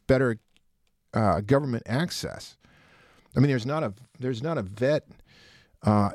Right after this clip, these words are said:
in the s-, in the, in the space of the military that shouldn't be under chiropractic care. Not one, especially if there's any injuries involved. You would have increased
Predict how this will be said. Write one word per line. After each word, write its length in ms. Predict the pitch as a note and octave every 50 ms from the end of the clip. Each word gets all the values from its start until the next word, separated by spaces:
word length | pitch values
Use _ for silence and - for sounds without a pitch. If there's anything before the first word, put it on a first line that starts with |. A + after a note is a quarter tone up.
| - _
in 260 | - D3+ E3+ E3 D#3
the 200 | C3+ B2+ A#2+ A2+
s-, 300 | A2 - - - - - -
in 200 | B2+ C3 C#3 B2+
the, 280 | A#2 A2 A2 - - - _ -
in 180 | A#2 A#2 A#2 A2+
the 480 | G#2 G#2+ G#2 G#2 G2+ G2 F2+ - - _ _ -
space 480 | - - - - D3+ E3+ D#3+ D3 - -
of 160 | - G#2+ G2+
the 80 | G#2
military 760 | F#2+ A#2 D#3+ G3+ F#3 B2+ - - F2+ D#2+ D#2 E2+ F#2+ A2 - - -
that 160 | A2+ B2+ A#2
shouldn't 380 | - - - D#3+ D3+ C#3 A#2+ G#2+
be 180 | A#2 A2+ A2 - -
under 320 | C3 D3+ E3 A#2 G2 F#2+
chiropractic 640 | - - A2 G#2+ G#2+ F#2 - G#2+ F#2+ - - - -
care. 320 | - C#3 D3 B2 - -
Not 220 | G2+ B2 B3+ G3+ A#2+
one, 360 | A2 B2 C3+ C3+ - - - -
especially 420 | - - - - E3 - - C#3
if 80 | A#2 G2
there's 220 | - A2+ G2 - - -
any 160 | A2 G#2 F#2+
injuries 500 | D#2+ F#2 B2+ E3 F#3+ E3+ A#2 F#2 F2 F2
involved. 480 | F2 E2 D#2+ - G1+ A1+ - - _ _ - - - - - - - - - - - - - _
You 160 | B2+ B2 D#3
would 100 | D#3+ C#3+
have 320 | C3+ C#3+ C3+ B2+ A#2+ G#2 - _ _ _ _ _ _ _ _ _ _ _ _
increased 600 | - E3 F#3+ F#3+ - - - E3 D3 C3 - -